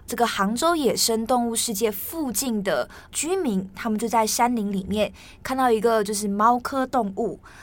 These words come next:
然后他们就赶快呢把这个，你知道，猫科动物拍下来，然后就想说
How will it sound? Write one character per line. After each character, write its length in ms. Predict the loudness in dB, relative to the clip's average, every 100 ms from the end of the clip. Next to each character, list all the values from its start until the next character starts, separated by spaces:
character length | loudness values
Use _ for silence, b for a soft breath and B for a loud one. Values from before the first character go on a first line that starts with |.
| B -4
然 60 |
后 80 | -2
他 120 | 0
们 80 | 0
就 100 | 0
赶 260 | -2 -4 -4
快 220 | 4 4
呢 260 | 6 4 4 0
把 140 | 0 0
这 100 | 2
个， 200 | 2 2
你 60 |
知 40 | 4
道， 140 | 4
猫 180 | 8 6
科 160 | 8 4
动 220 | 4 2
物 160 | -2 -4
拍 240 | 4 4 6
下 160 | 6
来， 200 | 6 4 -2 B B -4
然 0 |
后 100 | -2
就 80 |
想 180 | 0
说 60 | 0